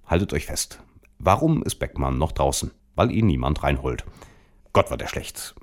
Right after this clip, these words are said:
Kerstin lacht. "Aber wie kommst du jetzt auf Reinhold Beckmann?" "Keine Ahnung." Kerstin lacht erneut. Ich hasse Kerstin. Plötzlich steht Volker wie euphorisiert auf.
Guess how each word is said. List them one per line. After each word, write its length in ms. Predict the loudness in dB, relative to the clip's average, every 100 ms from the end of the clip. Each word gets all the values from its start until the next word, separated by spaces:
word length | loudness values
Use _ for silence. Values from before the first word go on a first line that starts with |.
| -20 -16
Kerstin 340 | -14 -4 2 2
lacht. 380 | 0 -8 -8 0
"Aber 400 | 6 8 8 4
wie 80 |
kommst 240 | 0 -2 -2
du 60 |
jetzt 180 | -4 -4
auf 160 | -6 -6
Reinhold 240 | -4 -2
Beckmann?" 320 | -2 -2 -6 -10 -20 _ _
"Keine 260 | -16 -12 -4
Ahnung." 300 | 0 0 -2 -12 _ _ _ _
Kerstin 340 | -10 -6 -4 -4
lacht 180 | -4
erneut. 500 | -2 0 0 -2 -10 -4
Ich 340 | -6 -4 -14 -18 -8
hasse 220 | -6 -6
Kerstin. 420 | -6 -4 0 0 0 -8 -20 -20 -20 _ _ _
Plötzlich 540 | 0 2 4 2 0 -6
steht 240 | 0 0
Volker 320 | 2 2 4 2
wie 140 | 2
euphorisiert 680 | -2 -4 -2 0 0 0 -2
auf. 320 | -8 -10